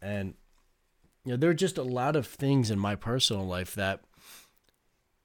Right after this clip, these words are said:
the universe conspired to have tie in directly to Tim Grover's message. So,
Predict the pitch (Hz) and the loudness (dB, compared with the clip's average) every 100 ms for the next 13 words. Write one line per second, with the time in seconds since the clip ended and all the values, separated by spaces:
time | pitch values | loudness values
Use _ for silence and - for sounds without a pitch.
0 | _ _ _ _ _ 135 123 139 165 151 | _ _ _ _ _ -2 4 6 4 2
1 | 139 - 135 - - 131 143 113 113 107 | 0 0 0 0 0 0 0 0 -2 -2
2 | 113 - 120 117 120 101 92 117 127 104 | -4 -4 -2 0 0 0 -2 -4 -4 -4
3 | 95 - 101 - 113 101 107 95 90 104 | -2 -2 -2 -2 -2 0 -2 -2 -2 -2
4 | 123 127 67 69 - 98 90 | -2 -2 -4 -2 0 0 -2